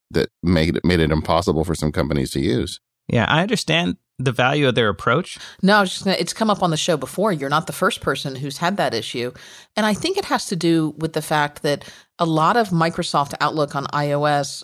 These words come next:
Speaker 3: uh, came from an app that, uh, Microsoft bought. Was it, was it Sunrise? Was that the name? It was another, it was another calendaring app that, um,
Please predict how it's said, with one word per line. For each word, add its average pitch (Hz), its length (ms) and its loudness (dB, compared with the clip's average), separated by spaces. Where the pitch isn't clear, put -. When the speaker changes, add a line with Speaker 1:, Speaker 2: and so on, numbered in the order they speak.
Speaker 3:
uh, 143 260 -2
came 185 300 0
from 151 260 -2
an 139 120 -6
app 151 340 -4
that, 143 400 -2
uh, 135 220 -4
Microsoft 151 720 -4
bought. 147 440 0
Was 160 200 -2
it, - 100 -4
was 156 160 -2
it - 100 -4
Sunrise? 240 840 -4
Was 185 140 -6
that 202 240 -4
the 220 80 -12
name? 214 340 -4
It 202 60 0
was 196 160 0
another, 220 360 4
it 190 120 0
was 190 120 0
another 214 380 4
calendaring 185 840 0
app 151 320 -2
that, 147 300 -4
um, 131 320 -4